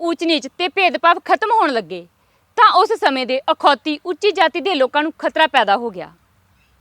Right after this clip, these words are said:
ਤੇ ਉਹਨਾਂ ਨੇ ਉਸ ਸਮੇਂ ਦੇ ਹਾਕਮ ਜਹਾਂਗੀਰ ਦੇ ਕੰਨ ਭਰਨੇ ਸ਼ੁਰੂ ਕੀਤੇ ਤੇ ਉਹਨੂੰ ਭੜਕਾਇਆ ਕਿ ਮੁਸਲਮਾਨ ਲੋਕ ਵੀ ਉਸ ਗੁਰੂ ਦੇ ਚੇਲੇ ਬਣ ਜਾਣਗੇ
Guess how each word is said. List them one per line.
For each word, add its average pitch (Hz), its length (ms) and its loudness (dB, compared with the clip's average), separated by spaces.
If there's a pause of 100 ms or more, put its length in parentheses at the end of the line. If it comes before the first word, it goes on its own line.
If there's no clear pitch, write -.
(520)
ਤੇ 453 80 2
ਉਹਨਾਂ 453 280 4
ਨੇ 226 240 -4 (340)
ਉਸ 392 180 0
ਸਮੇਂ 339 280 0
ਦੇ 370 140 -2
ਹਾਕਮ 254 400 2
ਜਹਾਂਗੀਰ 285 440 0
ਦੇ 339 140 -6
ਕੰਨ 285 280 0
ਭਰਨੇ 277 260 -4
ਸ਼ੁਰੂ 190 200 -12
ਕੀਤੇ 175 320 -20 (640)
ਤੇ 392 60 -2
ਉਹਨੂੰ 453 180 0
ਭੜਕਾਇਆ 302 580 4 (500)
ਕਿ 453 80 2
ਮੁਸਲਮਾਨ 381 540 0
ਲੋਕ 294 240 -2
ਵੀ 359 180 -2
ਉਸ 339 240 -2
ਗੁਰੂ 302 200 -8
ਦੇ 359 120 -6 (100)
ਚੇਲੇ 311 260 4
ਬਣ 240 200 -2
ਜਾਣਗੇ 170 420 -6